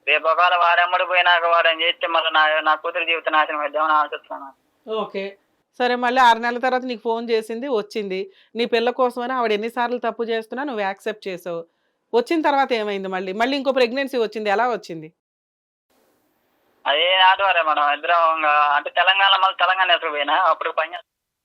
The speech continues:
Speaker 2: ఆ.
Speaker 1: ఓ రెండు నెలలు నాతో కలిసి ఉన్నది.
Speaker 2: ఆ, అప్పుడు ప్రెగ్నెన్సీ కన్ఫర్మ్
Speaker 1: తర్వాత
Speaker 2: అయింది.
Speaker 1: ఏం-, ఆ, ఏంటి మేడం?
Speaker 2: అప్పటికి ప్రెగ్నెన్సీ వచ్చింది ఆ టైంలో?
Speaker 1: ఆ, ఓ మూడు నెలలు కలిసే ఉన్నాం ఒకటే రూమ్ లో ఉండే లోపలికి.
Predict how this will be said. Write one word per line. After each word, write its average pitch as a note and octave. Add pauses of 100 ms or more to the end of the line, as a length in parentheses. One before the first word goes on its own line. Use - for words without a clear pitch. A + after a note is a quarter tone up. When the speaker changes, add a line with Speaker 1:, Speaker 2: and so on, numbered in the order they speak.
(240)
Speaker 2:
ఆ. G3
Speaker 1:
ఓ D3
రెండు D#3+
నెలలు F#3
నాతో F#3+
కలిసి F3
ఉన్నది. F3 (100)
Speaker 2:
ఆ, F#3 (240)
అప్పుడు A3
ప్రెగ్నెన్సీ B3+
కన్ఫర్మ్ A3
Speaker 1:
తర్వాత E3+
Speaker 2:
అయింది. F#3+
Speaker 1:
ఏం-, F#3 (600)
ఆ, C#3+ (160)
ఏంటి C#3+
మేడం? D#3+ (140)
Speaker 2:
అప్పటికి B3
ప్రెగ్నెన్సీ C4+
వచ్చింది G#3+
ఆ G3+
టైంలో? G3+ (1500)
Speaker 1:
ఆ, C#3
ఓ C#3
మూడు D3
నెలలు F3
కలిసే E3+
ఉన్నాం E3
ఒకటే E3
రూమ్ D#3+
లో D3+
ఉండే D3
లోపలికి. D3